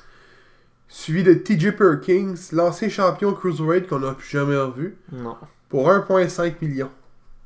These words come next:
Speaker 2: Après ça, ben moi, j'étais allé chercher Johnny Wrestling Gargano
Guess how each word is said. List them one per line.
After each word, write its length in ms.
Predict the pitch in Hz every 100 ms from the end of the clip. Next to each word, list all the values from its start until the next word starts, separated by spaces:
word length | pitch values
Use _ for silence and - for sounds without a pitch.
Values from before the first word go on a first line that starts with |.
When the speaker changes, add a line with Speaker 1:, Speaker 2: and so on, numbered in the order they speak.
| - _ _ _ - - _ _
Speaker 2:
Après 160 | - 151
ça, 160 | 202
ben 120 | 165 143
moi, 120 | 156
j'étais 140 | 147
allé 80 | 131
chercher 340 | - 147 123 117
Johnny 480 | 160 180 190 196 - _ -
Wrestling 920 | 123 151 165 - 165 175 175 165 139
Gargano 800 | 139 139 135 131 123 156 175